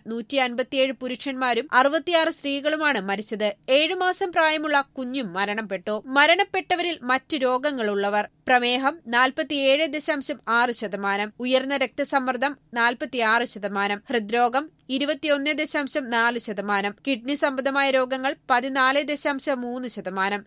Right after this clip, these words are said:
ശ്വാസകോശ രോഗങ്ങൾ ഒൻപത് ദശാംശം ഒരു ശതമാനം, ക്യാൻസർ ആറ് ശതമാനം, അസുഖങ്ങളില്ലാത്തവർ പൂജ്യം ദശാംശം എട്ട് ശതമാനം. കോവിഡ് മരണം മൃതദേഹം ബന്ധുക്കളെ കാണിക്കും. തിരുവനന്തപുരം. കോവിഡ് ബാധിച്ച് മരണപ്പെടുന്നവരുടെ മൃതദേഹം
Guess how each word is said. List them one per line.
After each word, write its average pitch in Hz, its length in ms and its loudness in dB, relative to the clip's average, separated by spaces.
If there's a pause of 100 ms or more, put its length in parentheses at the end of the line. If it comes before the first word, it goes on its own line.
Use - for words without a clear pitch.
(120)
ശ്വാസകോശ 262 600 2 (100)
രോഗങ്ങൾ 262 400 0 (120)
ഒൻപത് 247 420 -2
ദശാംശം 277 580 -4
ഒരു 226 200 -2
ശതമാനം, 196 560 -4 (280)
ക്യാൻസർ 226 480 0 (200)
ആറ് 233 240 2
ശതമാനം, 202 540 -4 (220)
അസുഖങ്ങളില്ലാത്തവർ 285 1000 0 (100)
പൂജ്യം 262 380 -4
ദശാംശം 262 540 -2
എട്ട് 226 260 -4
ശതമാനം. 190 520 -4 (160)
കോവിഡ് 370 360 6
മരണം 349 360 2 (140)
മൃതദേഹം 277 680 0
ബന്ധുക്കളെ 226 500 -2
കാണിക്കും. 202 480 -2 (360)
തിരുവനന്തപുരം. 220 580 0 (100)
കോവിഡ് 381 360 6
ബാധിച്ച് 381 380 4
മരണപ്പെടുന്നവരുടെ 311 840 0
മൃതദേഹം 269 520 0